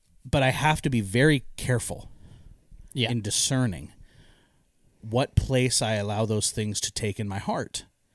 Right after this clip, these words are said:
Speaker 1: Because, man, we are a factory of idols, as
Speaker 2: Yes,
Speaker 1: Calvin
Speaker 2: sir.
Speaker 1: said, right? It might have been Edwards. I think it was Calvin,
Speaker 2: It was
Speaker 1: right?
Speaker 2: Calvin.
Speaker 1: Like, we
Speaker 2: Yeah.
Speaker 1: will make an idol out of, it was Calvin. We will make an idol
Speaker 2: Yeah.
Speaker 1: out of anything.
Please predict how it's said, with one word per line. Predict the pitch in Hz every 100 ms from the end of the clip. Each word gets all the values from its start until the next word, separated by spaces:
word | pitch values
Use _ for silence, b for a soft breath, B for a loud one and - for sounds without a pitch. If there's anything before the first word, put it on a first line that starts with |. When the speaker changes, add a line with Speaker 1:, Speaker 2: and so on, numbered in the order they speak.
| b b b b -
Speaker 1:
Because, | 117 143 127 117 107 - - _ _ _ -
man, | 123 139 139 143 - _ _ _ _ _ -
we | 127 165 175 175 -
are | 127 123 127
a | 113 95
factory | - - - 139 143 - 107 90 87
of | 110 98
idols, | 123 120 78 - - - - B B B
as | -
Speaker 2:
Yes, | -
Speaker 1:
Calvin | 131 107 - 143
Speaker 2:
sir. |
Speaker 1:
said, | 123 -
right? | 110 123
It | 127
might | 120
have | 117
been | 101
Edwards. | 95 85 82 -
I | 147
think | 147
it | 123
was | -
Calvin, | 101 90 82 -
Speaker 2:
It | 117
was | 131
Speaker 1:
right? | -
Speaker 2:
Calvin. | 110 98 92
Speaker 1:
Like, | 123
we | 123 202
Speaker 2:
Yeah. | 196
Speaker 1:
will | 160
make | 151 131
an | 135
idol | 151 156 135
out | 131
of, | 120 - _ _ _ -
it | 135
was | 123
Calvin. | 160 131 101 98
We | 156
will | 202
make | 180 143
an | 135
idol | 147 135
Speaker 2:
Yeah. | 113
Speaker 1:
out |
of | 107 101
anything. | 110 131 156 131 90 - 87 -